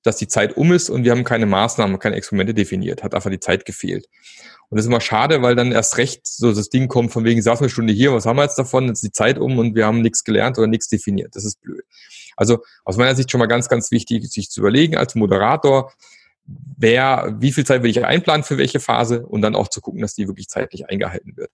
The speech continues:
Das zweite, ähm, zweiter Erfolgsfaktor für mich ist, dass man sich einen neutralen Moderator holt. Also gerade in Firmen, wo vielleicht mehrere Teams agil unterwegs sind, kann man sich prima austauschen. Also da kommt halt das Scrum Master von einem Team zu uns und wir gehen zum anderen Team rüber, machen da die Retrospektive.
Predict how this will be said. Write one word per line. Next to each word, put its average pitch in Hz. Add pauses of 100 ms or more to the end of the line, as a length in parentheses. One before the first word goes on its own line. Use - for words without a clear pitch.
(800)
Das -
zweite, 185 (100)
ähm, 135 (240)
zweiter 143
Erfolgsfaktor 147
für 131
mich 131
ist, 123
dass 117
man 117
sich 117
einen 117
neutralen 107
Moderator 98
holt. 90 (200)
Also 107 (260)
gerade 120
in 135
Firmen, 151
wo 120
vielleicht 95
mehrere 151
Teams 156
agil 131
unterwegs 123
sind, 120
kann 110
man 107
sich 101
prima 156
austauschen. 147 (280)
Also 110
da 110
kommt 120
halt 120
das 110
Scrum 131
Master 127
von 107
einem 160
Team 139
zu 117
uns 170
und 123
wir 117
gehen 104
zum 104
anderen 143
Team 143
rüber, 131
machen 95
da 101
die 143
Retrospektive. 131